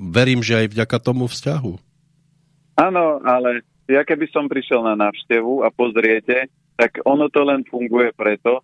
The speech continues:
Speaker 2: že niekto a, nežije úplne svoj život.
Speaker 1: Tak keby
Speaker 2: To
Speaker 1: bol
Speaker 2: zna-
Speaker 1: robotníkom, teraz už dôchodcom,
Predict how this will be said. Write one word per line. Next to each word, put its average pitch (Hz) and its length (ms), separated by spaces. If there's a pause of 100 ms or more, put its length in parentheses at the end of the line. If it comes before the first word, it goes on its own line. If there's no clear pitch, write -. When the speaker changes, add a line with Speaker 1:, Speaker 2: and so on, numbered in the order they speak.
(300)
Speaker 2:
že 110 160
niekto 117 800 (300)
a, 104 520 (240)
nežije 113 640
úplne 107 400 (120)
svoj 101 360
život. 80 400 (160)
Speaker 1:
Tak 123 160
keby 147 240
Speaker 2:
To 123 80
Speaker 1:
bol 131 160
Speaker 2:
zna- 120 80
Speaker 1:
robotníkom, 135 560
teraz 131 240
už 110 160
dôchodcom, 107 720